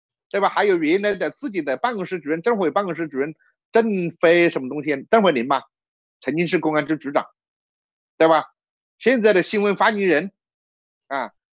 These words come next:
抓了一大批，而且呢，让他莫名其妙去向不明的刘耀进，你看刘耀进到哪去了？一九五九年出生的，对吧？甚至跟习近平还有一点关联的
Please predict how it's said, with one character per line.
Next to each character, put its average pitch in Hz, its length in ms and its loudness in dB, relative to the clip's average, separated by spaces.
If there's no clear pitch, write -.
抓 262 160 4
了 277 100 2
一 202 160 -4
大 - 220 -12
批， - 320 -16
而 226 220 2
且 202 140 0
呢， 220 160 2
让 220 140 -2
他 208 80 2
莫 302 200 -2
名 233 140 -2
其 180 140 -8
妙 190 300 -2
去 - 180 -8
向 196 180 -2
不 175 100 -8
明 127 200 -12
的 120 160 -6
刘 127 160 -4
耀 175 140 4
进， 202 280 -12
你 131 100 -20
看 151 140 -4
刘 135 80 -2
耀 165 80 0
进 170 140 -8
到 160 80 0
哪 123 100 -2
去 - 140 -12
了？ 123 100 -14
一 185 140 -8
九 160 120 2
五 151 160 -6
九 135 140 -2
年 127 180 -6
出 151 160 -4
生 131 180 -4
的， - 140 -12
对 170 100 4
吧？ 165 120 4
甚 311 220 2
至 269 120 4
跟 214 180 2
习 220 220 -6
近 247 120 2
平 214 100 4
还 208 100 4
有 156 180 2
一 202 120 -4
点 156 160 -8
关 262 360 0
联 147 220 -6
的 139 140 -6